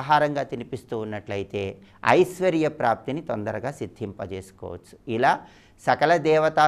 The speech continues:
స్వరూపమైన గోమాతకు ఒక్కొక్క రకమైనటువంటి ఆహారాన్ని తినిపిస్తే ఒక్కొక్క రకమైనటువంటి ప్రయోజనాన్ని సిద్ధింపజేసుకోవచ్చు. అలాగే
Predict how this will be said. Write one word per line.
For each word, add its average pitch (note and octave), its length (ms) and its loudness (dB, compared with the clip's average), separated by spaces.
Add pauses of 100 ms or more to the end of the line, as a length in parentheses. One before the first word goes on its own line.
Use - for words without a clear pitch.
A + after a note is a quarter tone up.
స్వరూపమైన C3+ 680 -2 (140)
గోమాతకు C#3+ 640 0 (480)
ఒక్కొక్క D3+ 520 2
రకమైనటువంటి E3 840 -2 (140)
ఆహారాన్ని B2 580 4
తినిపిస్తే A2 480 -8 (120)
ఒక్కొక్క C3 340 -6
రకమైనటువంటి A#2+ 720 -4 (100)
ప్రయోజనాన్ని A2 680 -2
సిద్ధింపజేసుకోవచ్చు. F#2+ 1080 -8 (560)
అలాగే C#3+ 400 6